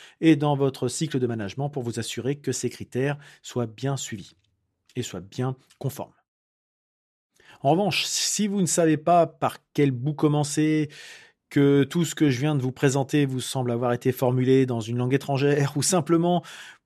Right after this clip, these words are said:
pour, euh, vous assurer ou gagner du temps, ça semble peut-être nécessaire de vous faire accompagner pour ne pas vous retrouver démuni ou ne pas savoir comment vous y prendre. Alors je fais,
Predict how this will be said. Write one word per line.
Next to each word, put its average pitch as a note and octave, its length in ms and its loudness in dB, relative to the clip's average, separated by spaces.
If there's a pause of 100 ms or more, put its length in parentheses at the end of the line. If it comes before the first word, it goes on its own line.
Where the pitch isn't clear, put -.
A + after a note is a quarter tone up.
(140)
pour, D#3+ 400 6
euh, C#3+ 80 8
vous C3+ 240 2
assurer D3+ 680 2
ou D3 160 -2
gagner C#3+ 320 4
du B2+ 160 -6
temps, F#3 320 4 (420)
ça D#3+ 220 2
semble D#3 580 4
peut-être E3 360 0
nécessaire D3+ 600 0
de A#2+ 200 2
vous F3 180 0
faire D3+ 260 -2
accompagner B2 640 -2 (320)
pour D3 140 2
ne D3 100 4
pas D3+ 240 2
vous C3+ 260 0
retrouver C3+ 520 0
démuni C3+ 580 0
ou C3+ 40 -2
ne C3 80 0
pas - 120 2
savoir C#3+ 540 2
comment D3+ 240 4
vous B2+ 240 -4
y - 20 -8
prendre. - 280 -16 (200)
Alors C3 100 2
je - 80 0
fais, E3+ 240 4